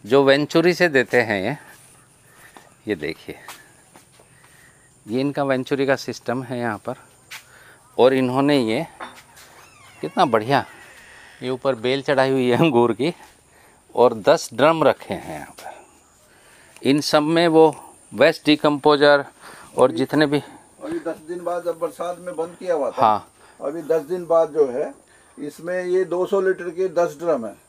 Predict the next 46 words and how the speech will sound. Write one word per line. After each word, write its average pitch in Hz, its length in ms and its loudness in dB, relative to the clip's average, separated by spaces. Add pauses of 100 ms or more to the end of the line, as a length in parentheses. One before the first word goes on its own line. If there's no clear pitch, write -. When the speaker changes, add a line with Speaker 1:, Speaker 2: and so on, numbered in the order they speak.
(220)
Speaker 2:
तो 156 240 -10
दो 165 240 0
हज़ार 180 220 -2
लीटर 175 300 -4
हमारा 160 440 0 (400)
वेस्ट 151 260 2
decomposer 160 540 -2
बनता 139 340 -2
है 147 60 4
एक 127 100 -6
साथ 110 260 -6
में। 131 140 -14 (720)
तो 160 440 -2
Speaker 1:
सब 135 280 0
देखिए 135 320 2
connect 131 400 -2
किए 107 180 2
हुए 87 120 0
हैं। 82 160 -6
Speaker 2:
हाँ। 87 80 -12
Speaker 1:
हाँ। 90 200 -12 (440)
Speaker 2:
पूसा 170 340 -4
से 190 260 -6
मैंने 175 340 -4
वो, 160 200 -2
वो 151 380 -4 (260)
doctor 131 280 -8
युद्धवीर 156 320 -6
सिंह 165 200 -10
है, 165 60 -6
उन्होंने 156 280 -2
parcel 139 480 -4
से 165 120 -8
ही 156 60 -6
भेजे 139 280 0
हैं। 143 300 -8 (400)
वो 139 220 0
जो 156 180 -4
गैस 147 260 -2
के 156 180 -10
वो 147 220 -10
capsule 156 480 -2
आते 147 260 -2
हैं, 156 80 -6
उससे 170 400 -6
हम 180 220 -6